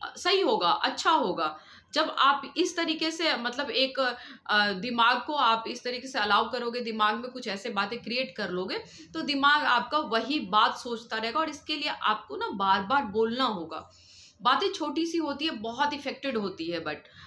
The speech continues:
तो आप इस चीज़ को बोलते रहोगे। मान लो आप कहीं exam देने के लिए जा रहे हो, आप student हो, आप या तो student हो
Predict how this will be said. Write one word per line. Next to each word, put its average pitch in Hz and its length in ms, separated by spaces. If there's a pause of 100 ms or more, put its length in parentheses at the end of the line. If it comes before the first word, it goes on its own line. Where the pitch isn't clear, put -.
(160)
तो 339 60
आप 294 440
इस 311 160
चीज़ 285 260
को 320 140
बोलते 269 500
रहोगे। 190 400
मान 233 320
लो 311 80
आप 240 440
कहीं 262 180
exam 202 520
देने 233 220
के 196 120
लिए 190 140
जा 175 180
रहे 190 160
हो, 208 60
आप 208 240
student 269 600
हो, 165 180 (520)
आप 262 180
या 285 120
तो 285 180
student 202 540
हो 254 220